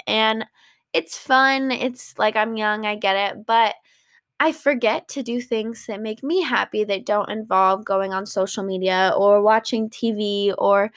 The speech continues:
doing those things. So I've really been trying to find things that make me happy, and one of those things has been walking in the morning with my friend Gabrielle and even going on walks by myself. I did that a lot, a lot in quarantine,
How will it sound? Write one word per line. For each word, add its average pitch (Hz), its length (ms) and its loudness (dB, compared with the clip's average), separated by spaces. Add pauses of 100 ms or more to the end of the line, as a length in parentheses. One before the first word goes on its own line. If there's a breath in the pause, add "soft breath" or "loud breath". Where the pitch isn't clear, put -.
(600 loud breath)
doing 277 260 4
those 226 200 2
things. 185 380 -2
So 233 320 4
I've 233 200 0
really 233 360 -2
been 196 560 0 (300 loud breath)
trying 226 480 -2
to 247 120 -10
find 214 360 -2
things 226 280 -2
that - 140 -4
make 254 200 -2
me 320 120 2
happy, 349 540 0
and 226 400 0 (340 loud breath)
one 247 160 4
of 269 60 2
those 320 180 4
things 226 440 2 (500)
has 254 260 2
been 226 280 4
walking 208 440 2
in 269 80 0
the 285 80 0
morning 202 400 -2
with 233 160 -6
my 233 100 -4
friend 196 240 -2
Gabrielle 190 520 2 (840)
and 311 200 2
even 285 260 0
going 233 220 -2
on 226 100 -2
walks 208 320 0
by 196 160 -2
myself. - 680 0 (1160 soft breath)
I - 80 2
did 262 200 -2
that 302 280 4
a 277 80 4
lot, 226 460 4
a 214 80 0
lot 208 320 0
in 233 120 -2
quarantine, 277 640 -6